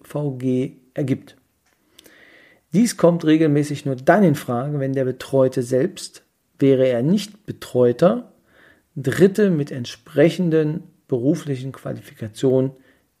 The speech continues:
in Anspruch nehmen würde. So. Und das ist jetzt die Frage, ähm, wie man das selber beurteilen würde,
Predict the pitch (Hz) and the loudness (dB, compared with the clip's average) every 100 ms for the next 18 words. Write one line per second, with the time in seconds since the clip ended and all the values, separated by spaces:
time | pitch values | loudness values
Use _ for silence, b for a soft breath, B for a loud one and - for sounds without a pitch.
0 | _ - 143 - 127 - - 120 120 113 | _ -4 -4 -4 -6 -6 -10 -10 -8 -8
1 | 110 - - _ _ _ _ _ _ - | -10 -14 -20 _ _ _ _ _ _ -12
2 | - - _ b b b b _ 127 131 | -12 -12 _ b b b b _ -2 -2
3 | 165 165 175 - 147 - 127 143 160 170 | 0 0 0 -2 -10 -4 0 0 2 2
4 | 160 170 190 147 143 139 139 139 - _ | 2 -2 -2 0 2 0 -2 -6 -12 _
5 | _ _ _ _ _ _ _ _ _ _ | _ _ _ _ _ _ _ _ _ _
6 | _ _ _ _ _ _ _ _ 165 156 | _ _ _ _ _ _ _ _ -4 0
7 | 135 156 147 139 131 - 135 139 139 139 | 4 6 6 6 4 6 6 8 6 4
8 | 165 147 135 147 - - 143 147 135 - | 0 -8 -12 -16 -20 2 4 6 2 2
9 | 127 123 117 123 160 180 180 | 0 0 0 2 6 6 2